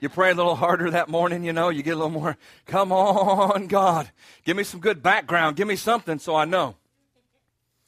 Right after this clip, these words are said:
But, you know, I, I struggled with Job for a while, and I, Dan encouraged me, you know, to, to, to open yourself up because he would, he was, he was not, like, jumping up and down, but it, he was like, "No, man, Job's a good book, talks, you know, about all these." So I, I,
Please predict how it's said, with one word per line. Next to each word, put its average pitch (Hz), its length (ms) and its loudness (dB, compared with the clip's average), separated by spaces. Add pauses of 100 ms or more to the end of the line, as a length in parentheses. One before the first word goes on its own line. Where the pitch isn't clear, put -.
(200)
But, 165 80 -8
you 180 80 2
know, 185 60 4
I, 175 320 4
I 180 80 4
struggled 214 360 0
with 165 80 -4
Job 170 220 0
for - 80 -8
a 160 40 -4
while, 180 140 2
and 196 80 2
I, 165 160 2
Dan 151 540 -6
encouraged 175 440 0
me, 131 100 -6
you 120 60 -8
know, 127 180 -2
to, 139 120 -10
to, 135 300 -8
to 127 280 -8
open 180 280 -4
yourself 214 340 -4
up 254 160 -2
because - 220 -8
he 208 100 -12
would, 160 140 -10 (320)
he 277 100 -10
was, 160 240 -10
he 202 100 -12
was 165 220 -10
not, 147 260 -4
like, 135 220 -6
jumping 160 260 -6
up 147 120 -6
and 131 80 -8
down, 214 180 -2
but 165 80 -6
it, 139 140 -10 (240)
he 233 80 -12
was 185 80 -6
like, 160 120 -6
"No, 208 220 -6
man, 165 180 -8
Job's 214 220 -8
a 131 60 -20
good 170 160 -6
book, 233 260 -4
talks, - 280 -6
you 170 100 -14
know, 151 80 -6
about 143 140 -6
all 180 120 -2
these." 170 180 -8
So 165 140 -6
I, 202 300 -2
I, 220 60 -4